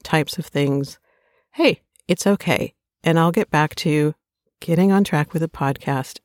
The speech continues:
but also enjoying this process as well. But in the meantime, in writing, there are some, I don't know if downtime's the right words, but they're in between, where you,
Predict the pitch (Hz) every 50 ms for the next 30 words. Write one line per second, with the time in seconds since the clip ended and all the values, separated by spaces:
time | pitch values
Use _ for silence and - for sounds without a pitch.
0 | _ _ - - 208 214 233 240 - - 196 160 151 156 160 - 151 147 151 151
1 | 151 143 160 165 - - - 131 127 - - - - - 165 143 - - - 143
2 | 139 - - _ _ _ _ _ _ _ _ _ _ _ _ _ _ _ _ _
3 | _ _ _ _ - 220 226 247 285 302 311 285 220 180 170 160 165 - - -
4 | - - - 156 156 _ _ _ _ _ _ _ _ _ - 170 202 202 208 214
5 | 196 156 151 143 131 135 127 127 139 143 151 170 - _ _ _ - 190 185 -
6 | - 180 196 208 208 - - 202 190 185 170 - _ _ _ _ _ _ _ _
7 | _ - 196 196 214 190 165 156 - - 151 143 151 151 156 - - 151 147 143
8 | - 165 151 147 143 143 - - 151 151 151 165 180 185 - 190 190 190 - -
9 | 190 190 180 185 - - - 160 135 - - - - _ _ _ _ _ - 156
10 | 165 165 165 165 160 160